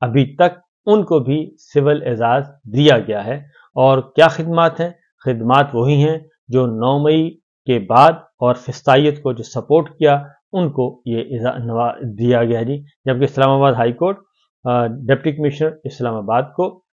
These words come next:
آ، اسلام آباد ہائی کورٹ سزا سنا چکی ہے اور وہ سزا ابھی ختم نہیں ہوئی۔ تو بہرحال، آ، یہ، آ، دیے جا رہے ہیں جناب۔ تھری ایم پی او، آ، جس افسر نے سب سے زیادہ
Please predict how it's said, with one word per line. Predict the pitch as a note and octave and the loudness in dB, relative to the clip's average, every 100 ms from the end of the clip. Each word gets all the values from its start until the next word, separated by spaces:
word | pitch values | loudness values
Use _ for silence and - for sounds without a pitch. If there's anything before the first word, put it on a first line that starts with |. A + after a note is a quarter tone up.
| _ _ | _ _
آ، | B2 | -8
اسلام | A2+ C3 | -6 -4
آباد | B2+ B2 A2 | -2 -2 -2
ہائی | A2+ | -4
کورٹ | A2+ E3 - | -6 -8 -10
سزا | - C#3+ C#3 | 0 4 4
سنا | - B2 G#2+ | 2 -4 -6
چکی | B2 A2+ C3+ | -8 -8 0
ہے | D3+ | 0
اور | D#3 B2+ | 0 -8
وہ | A2+ | -12
سزا | G#2+ B2+ A#2+ | -10 -2 0
ابھی | C3+ A#2+ D3+ | 0 -4 -8
ختم | - G#2+ C#3 D3 A#2 | -10 -10 -10 -8 -4
نہیں | C#3 C#3 A#2 | 2 2 0
ہوئی۔ | A2 | -4
تو | - _ _ B2 | -12 _ _ 4
بہرحال، | D3 D#3 F3+ G3 _ _ _ C3+ | 6 6 4 -2 _ _ _ 2
آ، | C3+ | 4
یہ، | C3+ D3 D3+ - | 6 4 2 -2
آ، | B2 A#2+ | -4 -4
دیے | A2 A#2+ D3+ | -2 0 4
جا | D3 C#3+ | 6 6
رہے | C#3+ | 4
ہیں | |
جناب۔ | C#3+ D3 - | 0 -2 -4
تھری | - G#3+ F3 | 0 2 2
ایم | C#3+ C#3+ | 0 -2
پی | D#3 | 2
او، | D#3 - _ _ - | 2 0 _ _ -2
آ، | B2 | -2
جس | A2 C3+ - | 0 -2 -2
افسر | C#3 - D#3+ | -4 -2 -2
نے | D3+ | -2
سب | C#3+ D3+ | -2 -4
سے | - | -2
زیادہ | C3 B2+ B2+ | 0 2 2